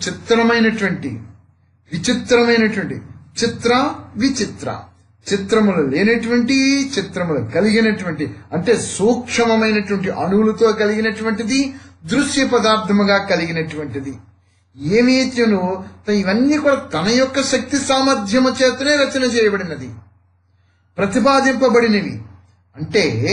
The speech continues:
ఇప్పుడు ఈ పంచతత్వాలు తీయండి,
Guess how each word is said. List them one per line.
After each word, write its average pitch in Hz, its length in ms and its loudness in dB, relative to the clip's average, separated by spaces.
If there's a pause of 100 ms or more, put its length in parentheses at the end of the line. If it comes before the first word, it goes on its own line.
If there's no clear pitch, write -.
(840)
ఇప్పుడు 156 380 -2 (800)
ఈ 196 60 -2
పంచతత్వాలు 254 920 0
తీయండి, 262 460 0